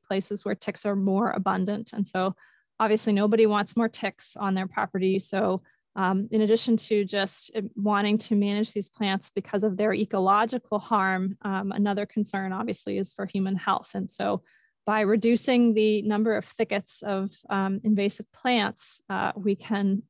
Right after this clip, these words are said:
um, keep a healthier, uh, forest environment. And, uh, next I come to the knotweeds.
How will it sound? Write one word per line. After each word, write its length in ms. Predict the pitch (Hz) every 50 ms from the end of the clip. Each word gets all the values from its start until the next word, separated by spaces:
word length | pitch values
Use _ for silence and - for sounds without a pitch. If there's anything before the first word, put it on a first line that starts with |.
| -
um, 320 | - 202 190 - 190 190 - _
keep 200 | - 240 226 -
a 140 | 208 190 185
healthier, 680 | - - 190 202 - - 214 190 208 233 240 185 - -
uh, 180 | 208 196 185 196
forest 460 | - - - 202 214 220 190 - -
environment. 500 | 196 190 185 - - - - 226 233 - _ _ _ _ _ - _ _ _ _ _ _ _ _ _ _ _ _ _ _ _ _ _ _ _ _ _ _ _ _ _ _ _ _ _ _ _ _ _ _ _ _ _ _ _ _ _ _ _ _ _ _ _ _ _ _ _ _ _ _ - 226 254 - - _ _ - - _ _ _ _ -
And, 440 | - 220 214 208 214 214 214 - - - -
uh, 240 | 220 202 196 190
next 380 | 202 233 254 320 415 - - -
I 80 | 247 233
come 240 | - - 254 254
to 100 | 233 262
the 80 | 220 220
knotweeds. 880 | 208 202 196 202 214 240 - 277 277 285 330 359 370 381 - - - -